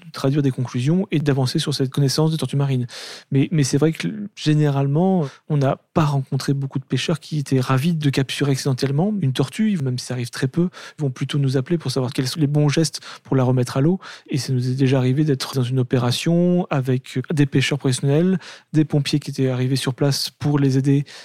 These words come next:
sur une tortue, et ils ont réussi à remettre à l'eau une tortue lutte qui s'était accidentellement pris dans un casier et a été relâchée, et l'histoire était belle. Donc, euh, oui, je pense que les actions des retours de pêche aussi, c'est des retours de terrain,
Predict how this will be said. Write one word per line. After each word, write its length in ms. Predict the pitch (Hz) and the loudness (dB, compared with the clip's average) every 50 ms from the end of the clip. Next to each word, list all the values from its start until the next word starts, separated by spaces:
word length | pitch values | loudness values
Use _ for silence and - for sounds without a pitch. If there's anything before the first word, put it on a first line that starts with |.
| - - | -14 -12
sur 220 | 120 - - 135 127 | -8 -4 0 0 2
une 100 | 127 123 | 2 2
tortue, 440 | 131 120 - - - 170 190 214 - | 0 -2 -2 0 0 0 0 0 0
et 180 | - 151 139 135 | 0 2 2 2
ils 160 | 131 127 135 | 2 2 0
ont 120 | 135 131 | 0 0
réussi 460 | 123 135 131 127 123 - - 156 165 - | 2 2 0 0 0 -2 -2 -2 -2 -2
à 80 | - 147 | -2 -2
remettre 360 | 131 135 131 131 127 - - | -2 0 0 0 -2 -2 0
à 40 | 131 | 0
l'eau 200 | 131 143 147 165 | 2 2 2 0
une 100 | - 165 | 0 -2
tortue 260 | 139 135 120 - - 135 | -4 -4 -4 -4 -2 0
lutte 280 | 147 185 190 - - - - - - - - - - | 0 0 -2 -4 -8 -18 -18 -20 -20 -20 -20 -20 -20
qui 100 | - - | -18 -8
s'était 300 | - - 135 - 143 160 | -4 -4 -2 0 0 0
accidentellement 640 | 160 - - 131 - - 147 135 - 143 143 139 135 | 0 -2 -6 -8 -4 -2 -2 0 0 2 2 2 0
pris 300 | - - - 160 160 147 - - - - - | 0 0 2 2 2 0 -2 -6 -12 -6 -2
dans 120 | 147 131 | 0 0
un 60 | 135 | 0
casier 400 | 123 - 127 117 120 139 156 175 170 - - - _ _ | 0 0 -2 0 2 2 2 2 0 -2 -8 -20 _ _
et 140 | - 143 135 | 2 4 4
a 20 | 127 | 4
été 160 | 120 - 127 | 2 0 0
relâchée, 480 | 123 120 120 120 - - 170 185 - | 0 0 0 0 2 2 2 2 2
et 40 | 147 | 0
l'histoire 440 | 139 131 127 - - 147 147 151 139 | 0 -2 -2 -2 0 2 2 2 2
était 300 | 131 - 160 135 - 147 | 0 0 -2 0 0 2
belle. 220 | 156 202 214 214 | 2 2 2 4
Donc, 300 | 175 156 147 135 - - | 4 2 2 0 2 2
euh, 100 | 143 139 135 - - - - - - _ - | 2 2 2 0 -6 -14 -14 -16 -14 _ 0
oui, 320 | 165 208 226 233 220 185 147 | 0 2 2 4 2 2 2
je 80 | 135 - | 0 -2
pense 220 | - 135 120 - | -2 -4 -4 -4
que 160 | - - 135 | -2 0 2
les 180 | 131 135 123 131 | 4 4 4 4
actions 380 | 127 - - - 156 151 156 151 - - - - - _ - | 2 0 0 0 2 2 2 0 -2 -8 -18 -20 -10 _ -2
des 180 | 147 139 143 135 | 0 4 4 4
retours 420 | 131 143 165 160 - 185 180 156 | 4 4 2 2 2 0 0 2
de 120 | 143 143 | 2 2
pêche 420 | 131 - 165 185 190 - - - - _ | 2 2 2 2 2 2 -2 -4 -2 _
aussi, 420 | - 165 147 - - - 202 208 - - - _ - - _ _ - - _ | 2 2 2 2 0 -2 -2 -4 -4 -6 -16 _ -20 -20 _ _ -20 -20 _
c'est 200 | - - - 160 | -12 -8 -4 0
des 100 | 170 165 | 0 2
retours 240 | 151 160 147 - 147 | 2 2 2 2 2
de 80 | 139 | 2
terrain, 380 | 127 - 143 131 123 156 196 | 2 2 2 2 2 2 0